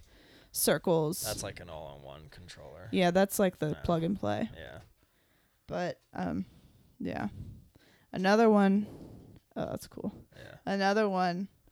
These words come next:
Speaker 1: that they had for PlayStation two, another one of those weird, probably not functional controllers was, um, Final Fantasy ten two.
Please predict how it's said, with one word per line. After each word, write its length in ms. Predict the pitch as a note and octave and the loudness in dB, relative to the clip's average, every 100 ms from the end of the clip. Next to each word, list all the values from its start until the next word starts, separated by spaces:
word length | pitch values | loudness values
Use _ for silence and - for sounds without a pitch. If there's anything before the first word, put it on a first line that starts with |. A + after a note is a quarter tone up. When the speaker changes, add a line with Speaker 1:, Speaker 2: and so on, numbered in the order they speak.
| _ _ _ _ - | _ _ _ _ 2
Speaker 1:
that 280 | F3+ E3+ | 4 6
they 100 | - | 4
had 260 | G#3 E3+ E3+ | 4 4 2
for 80 | F#3 | 0
PlayStation 560 | F#3+ F3+ F#3 F#3+ F3 | 2 2 2 0 -2
two, 200 | F#3 F3+ | 0 0
another 280 | E3+ F3+ G3 | 2 4 6
one 120 | G#3 | 6
of 60 | G3 | 6
those 220 | F#3 F#3+ | 4 4
weird, 420 | - G3 G3+ F#3+ | 2 6 6 6
probably 460 | - F#3 F#3 F#3 F#3 | 4 4 6 4 2
not 420 | F#3 E3+ F3 E3+ - _ | 2 2 2 2 -2 _
functional 720 | - A3 F#3 G3+ G3 F3 E3 F#3+ | -4 2 2 2 0 0 0 0
controllers 840 | - F#3 E3+ E3 F3+ F3 F3+ - - - - _ | -2 0 0 2 2 0 -2 -6 -12 -20 -20 _
was, 600 | F#3+ G3 F#3 E3+ E3+ - | 4 6 8 6 2 -2
um, 460 | - E3 D#3+ D#3 G3 - _ _ _ _ _ - | -6 -6 -6 -6 -8 -10 _ _ _ _ _ -2
Final 320 | G#3+ G3+ F#3 | 4 6 6
Fantasy 500 | G#3+ F#3 G3 - F#3+ | 4 2 2 0 -2
ten 280 | - F3+ F#3 | 2 2 0
two. 400 | - F3 F3+ | 0 2 2